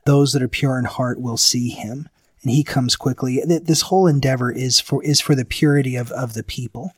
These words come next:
And as we turn into section thirty-six, I love the last two verses there. This is the section that's given to Edward Partridge, who had traveled with, with Sidney Rigdon. And in verse, uh, seven and eight,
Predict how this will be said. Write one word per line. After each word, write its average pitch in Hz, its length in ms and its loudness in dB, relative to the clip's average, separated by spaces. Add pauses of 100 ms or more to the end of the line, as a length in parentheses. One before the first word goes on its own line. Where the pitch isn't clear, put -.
And 175 100 4
as 170 180 4
we 180 60 4
turn 180 180 4
into 160 320 6
section 151 400 2
thirty-six, 127 760 0 (400)
I 143 40 2
love 151 200 6
the 147 80 4
last 135 320 2
two 143 180 2
verses 135 480 0
there. 131 180 -2
This 160 200 4
is 139 260 2
the 139 60 4
section 151 340 4
that's 135 160 2
given 143 240 4
to - 140 -2
Edward 127 240 -4
Partridge, 131 600 -2 (360)
who 156 80 6
had 131 200 -2
traveled 123 400 -2
with, 123 460 -8
with 131 140 -4
Sidney 127 280 0
Rigdon. 127 440 -6 (500)
And 143 640 2 (160)
in 151 220 2
verse, 147 380 4
uh, 123 200 -2
seven 147 300 4
and 131 160 -2
eight, 139 440 -2